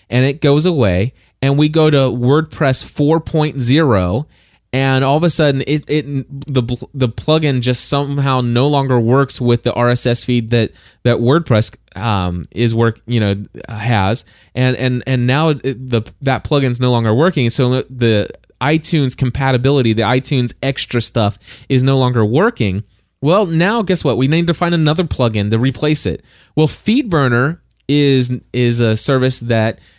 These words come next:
you know, is owned by Google. And, and, and my history with Google is that Google does pretty good most of the time. I, I, I pretty much, most of my business relies on Google. I use Google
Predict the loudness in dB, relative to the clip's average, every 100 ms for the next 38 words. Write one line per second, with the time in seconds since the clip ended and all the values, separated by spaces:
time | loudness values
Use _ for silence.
0 | _ -2 2 2 0 0 0 0 -2 2
1 | 0 2 0 0 -4 -4 -4 -4 -2 -2
2 | 0 0 0 2 2 0 2 2 2 0
3 | 2 2 2 0 -2 -2 -2 -2 0 -4
4 | _ -2 -2 -4 -12 -2 0 2 -2 0
5 | 0 2 2 0 0 -2 -4 -4 -4 -2
6 | -6 -10 -20 _ 0 0 -2 -4 -4 -4
7 | -8 -4 -2 0 -2 -2 0 0 0 -2
8 | 0 0 0 -2 -4 -4 -2 -4 -4 -2
9 | -4 -4 -2 -2 -2 -2 0 2 0 -2